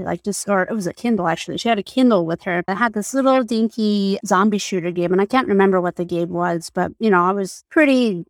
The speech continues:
pretty rough where I was. I had my mouth wired shut. My face is just swollen, you know, and playing this little game. And it's, it was such a good release from the pain that I was in and just, like, all the trauma that I kind of felt like I'd gone through during that whole process.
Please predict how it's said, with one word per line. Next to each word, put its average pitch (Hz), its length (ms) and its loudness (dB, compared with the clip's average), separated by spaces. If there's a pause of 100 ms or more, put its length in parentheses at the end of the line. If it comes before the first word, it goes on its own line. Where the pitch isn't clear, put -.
pretty 254 200 0
rough 190 320 0
where 196 120 0
I 185 120 2
was. 180 280 0
I 190 60 0
had 190 160 0
my 170 100 -2
mouth 185 500 0
wired 208 340 0
shut. - 760 -2
My 185 280 0 (100)
face 185 240 -2
is 170 60 -14
just - 260 -4
swollen, 170 560 0
you 170 100 0
know, 165 300 -2
and 180 400 -2
playing 262 220 2
this 233 180 -4
little 208 200 -2
game. 294 400 6
And 190 160 2
it's, - 340 -2
it 214 120 -2
was 233 140 0
such - 420 -2
a 214 120 -2
good 202 380 0
release 196 580 -2 (140)
from 214 180 2
the 190 80 -4
pain 294 360 4
that 277 140 4
I 262 140 4
was 254 240 0
in 233 520 0
and 180 460 -2
just, 185 440 -8
like, 190 340 -8
all 233 200 2
the 220 140 0
trauma 196 400 2
that 180 160 0
I 175 120 0
kind 180 260 -2
of 175 80 -6
felt 190 220 -2
like 175 200 -2
I'd 180 180 2
gone 180 220 2
through 185 160 -6
during 185 180 -2
that 190 120 -6
whole 185 180 -4
process. 170 720 -6